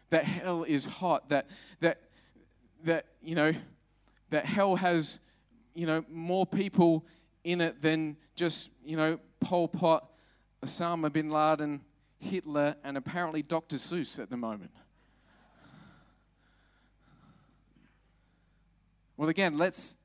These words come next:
let's go this time not to the words of Shana, but to the words of Jesus with this parable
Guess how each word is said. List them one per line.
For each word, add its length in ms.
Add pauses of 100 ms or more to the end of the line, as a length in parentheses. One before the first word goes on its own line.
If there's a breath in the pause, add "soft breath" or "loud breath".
(520)
let's 280
go 420 (360)
this 220
time 300
not 180
to 100
the 100
words 300
of 100
Shana, 500
but 180
to 100
the 120
words 540 (400 soft breath)
of 120
Jesus 540
with 100
this 160
parable 560